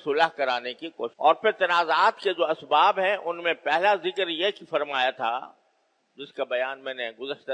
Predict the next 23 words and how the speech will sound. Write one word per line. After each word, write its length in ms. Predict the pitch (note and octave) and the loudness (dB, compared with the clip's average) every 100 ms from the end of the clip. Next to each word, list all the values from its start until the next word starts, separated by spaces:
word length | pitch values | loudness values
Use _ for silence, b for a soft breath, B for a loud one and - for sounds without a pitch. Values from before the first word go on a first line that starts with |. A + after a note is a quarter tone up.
| C3 | -6
سے 80 | B2+ | -8
پیوستہ 500 | - A#2 B2 C3 B2+ | -8 -8 -8 -6 -8
جمعہ 340 | A2+ B2 C#3 | -8 -8 -8
میں 140 | E3 C#3+ | -8 -10
کیا 280 | - G#2 | -12 -16
تھا 140 | F#2+ _ | -16 _
کہ 100 | D3 | -14
کوئی 560 | D#3 - F#3+ B3 B3 - _ _ _ _ _ - | -12 -4 -2 -2 -4 -12 _ _ _ _ _ -4
شخص 320 | G3 A3+ - | -4 -4 -10
کسی 280 | F3+ F3+ F#3 | -8 -6 -6
دوسرے 560 | B2 D#3 D#3+ E3 F3 F3+ | -8 -10 -10 -8 -4 -4
کا 180 | G#3+ G#3 | -2 -2
مذاق 640 | E3 D3+ C#3+ E3 G3+ - | -2 -2 2 4 2 -2
نہ 140 | C#3+ | -4
اڑائے۔ 640 | G3 E3 D3+ C3 C3+ C3 F#2+ _ - | -2 -2 -2 0 0 -2 -6 _ -8
لا 340 | C3+ D3+ F#3 | 0 2 2
يسخر 340 | G3+ - A3 G#3 | 0 0 0 0
قوم 360 | - D#3 F#3 G#3 A3+ | 2 2 2 -2 -6
من 360 | F#3 F3 F3 | -6 -8 -10
قوم 400 | D#3 D#3+ F3+ F#3 G3+ E3+ | -2 2 2 0 -10 -8
عسى 220 | E3 F3+ F3+ D#3+ | -6 -2 -2 -2
ان 80 | D#3 | -8
يكونوا 580 | D3 D3 D3 E3 G3 | -6 -6 -8 -10 -10